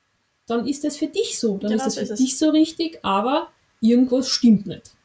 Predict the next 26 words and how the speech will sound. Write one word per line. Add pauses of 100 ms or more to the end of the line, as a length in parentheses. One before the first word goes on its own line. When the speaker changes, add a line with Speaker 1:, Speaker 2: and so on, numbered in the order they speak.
Speaker 2:
Ja. (680)
Speaker 1:
Ja, (200)
wie
gesagt,
mittlerweile
ist
der
Kontakt
mit
dieser
Person (180)
auch
nicht
mehr
Speaker 2:
Mhm. (200)
Speaker 1:
gegeben. (1600)
Ja.
Speaker 2:
Ja,
aber (200)
das
ist
eigentlich
sowieso
so
ein
Punkt,